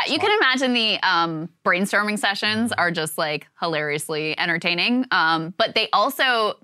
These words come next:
Speaker 1: paid for a cameo from Snooki from the Jersey Shore, also, uh, you know, talking about Doctor Oz and how they won't forget him in New Jersey. Let's take a listen to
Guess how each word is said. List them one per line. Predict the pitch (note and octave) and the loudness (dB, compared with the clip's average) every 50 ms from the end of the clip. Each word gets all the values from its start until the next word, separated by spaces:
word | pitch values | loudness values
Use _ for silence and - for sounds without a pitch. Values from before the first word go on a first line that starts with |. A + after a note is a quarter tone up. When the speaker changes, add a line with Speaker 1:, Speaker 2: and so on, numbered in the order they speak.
| _ | _
Speaker 1:
paid | - - A3+ G3 G#3+ A#3 B3+ A#3+ | -8 -2 0 0 0 0 -2 -2
for | - B3 A3+ - | -2 -2 -2 -2
a | - | -4
cameo | - - - F#3+ E3+ E3+ F3+ F#3+ G#3 G#3+ G#3+ A3+ | -8 -6 -4 -2 -2 0 0 -2 0 0 0 -2
from | A3+ - - F3+ E3+ E3+ | -2 -2 -2 -2 -2 -2
Snooki | - - - - - G#3 F#3 F#3+ - - C4+ C#4+ D#4 E4+ F#4 - _ _ _ | -6 -8 -12 -6 -4 -2 -2 -2 -2 -4 -2 -2 -2 -4 -4 -8 _ _ _
from | - G#3 G3 G#3 | -2 -2 0 0
the | F#3+ | 0
Jersey | F#3+ F3 - F3+ F3+ G3 G3 - G#3+ A3 | -2 -2 0 -2 -2 -2 -2 -2 -2 -2
Shore, | - - - E3+ E3+ F3 F3 F#3+ A3 C#4 - - - - - - _ | -2 -4 -4 -2 0 2 2 2 2 0 -2 -8 -16 -20 -20 -8 _
also, | F3 F3+ F#3+ F#3+ - - A3 G3+ G3 F#3+ F#3 F#3 F#3+ F#3 - - | 0 2 2 2 2 0 2 2 4 4 4 4 4 2 2 2
uh, | E3 D#3+ E3 E3 D#3+ D#3+ D#3+ D#3+ F3+ - | 2 4 4 4 4 4 4 2 0 -2
you | - F#3 | -4 -2
know, | E3 D3+ D3+ C3+ A#2+ | -2 0 -2 -2 -4
talking | - - F#3+ F3 F3+ G3 F3+ F3 | -2 0 0 0 2 0 -2 -2
about | F3 E3+ F3 D#3+ E3 E3+ | 0 0 2 2 2 2
Doctor | F3 D#3 F3+ - - E3+ - | 2 0 0 -2 -2 -2 0
Oz | - D3+ D3+ D#3 D#3 D#3 D#3 | 2 2 2 2 0 -2 -2
and | E3 E3 | -6 -4
how | F3 D#3 D#3 | -2 -2 -2
they | D#3 D#3 | -2 -2
won't | D#3 D#3+ E3 D#3+ - | -4 -4 -6 -6 -6
forget | - F#3 F3 F3 E3 D#3+ | -6 -4 -2 -2 0 0
him | E3 E3 E3 E3 | 0 -2 -2 -4
in | - D#3+ D#3 D#3 | -6 -6 -6 -6
New | D3+ D3 D3 E3 | -6 -6 -6 -2
Jersey. | - C4 C4 C4+ A#3 A3 A3 G#3 F#3 | 0 0 2 2 0 0 -2 -2 -2
Let's | - - E3 D#3+ - | -2 -4 -8 -10 -10
take | - D#3+ - | -12 -14 -12
a | D3 | -12
listen | C#3 C#3+ - B3 - | -14 -14 -14 -16 -18
to | - | -18